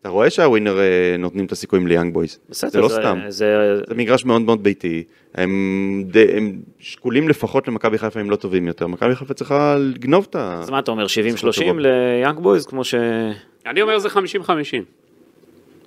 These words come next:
Speaker 3: כי אתה יודע, אתה בא באפס אפס, מתחיל הכל מחדש. מכבי חיפה הוכיחה בעונה שעברה שהיא ידעה לצאת, אתה יודע, ממצבים קשים מאוד,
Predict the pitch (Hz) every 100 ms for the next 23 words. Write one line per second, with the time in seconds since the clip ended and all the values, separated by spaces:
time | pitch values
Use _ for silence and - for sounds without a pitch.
0 | _ _ _ _ _ 160 156 165 220 170
1 | 151 185 196 180 165 170 185 - 131 -
2 | 127 - 135 143 185 185 180 175 - 143
3 | 127 127 - _ _ _ _ 135 165 180
4 | 185 196 196 160 175 180 160 156 165 -
5 | 160 135 147 151 151 - 151 135 156 151
6 | - 156 156 147 139 147 139 135 135 135
7 | 135 147 143 147 139 123 113 110